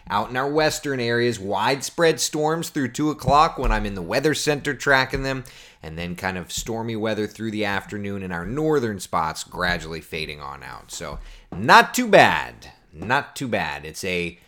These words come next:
normal summer's pattern across Central Florida. Finally back to that normal weather pattern.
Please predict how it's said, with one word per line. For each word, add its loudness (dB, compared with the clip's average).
normal -2
summer's 0
pattern 2
across 0
Central -6
Florida. -4
Finally 0
back 0
to -8
that -2
normal -8
weather -10
pattern. -14